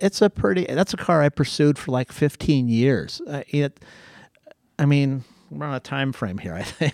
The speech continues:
but, uh, so I, I mentioned Ossie Brothers, um,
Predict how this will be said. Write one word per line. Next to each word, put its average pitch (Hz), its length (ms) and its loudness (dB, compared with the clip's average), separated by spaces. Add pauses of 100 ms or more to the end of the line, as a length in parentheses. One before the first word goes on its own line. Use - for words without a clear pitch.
(120)
but, 113 160 0 (540)
uh, - 80 -6 (400)
so 170 220 4
I, 160 200 0
I 160 80 2
mentioned 175 360 0 (140)
Ossie 139 440 2
Brothers, 120 600 -2 (120)
um, 120 500 -4